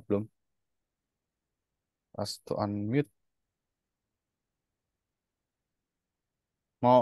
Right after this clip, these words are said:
open mic, Bu Catherine? Eh, nanti kalau udah siap, langsung aja ya. Kita lanjut nih dulu nih,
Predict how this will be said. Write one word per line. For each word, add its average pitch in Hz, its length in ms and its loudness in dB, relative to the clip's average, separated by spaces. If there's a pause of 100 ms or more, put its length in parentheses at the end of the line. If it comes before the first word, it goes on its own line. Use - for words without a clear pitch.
(120)
open 123 260 2
mic, 180 140 4 (420)
Bu 127 160 -2
Catherine? 170 320 0 (3000)
Eh, 101 540 -6 (1500)
nanti 107 220 -4
kalau 120 180 8
udah 113 120 4
siap, 127 220 4 (1120)
langsung 104 300 -8
aja 98 220 -6
ya. 107 60 -6 (800)
Kita 113 220 4
lanjut 123 300 4
nih 131 120 2
dulu 131 120 6 (120)
nih, 113 120 2